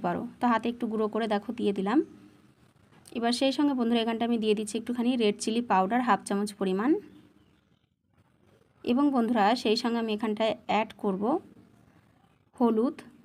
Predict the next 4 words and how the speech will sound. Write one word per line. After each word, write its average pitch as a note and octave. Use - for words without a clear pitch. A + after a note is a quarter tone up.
হাফ A3+
চামচ A3
পরিমাণ। G3
এবং G#3+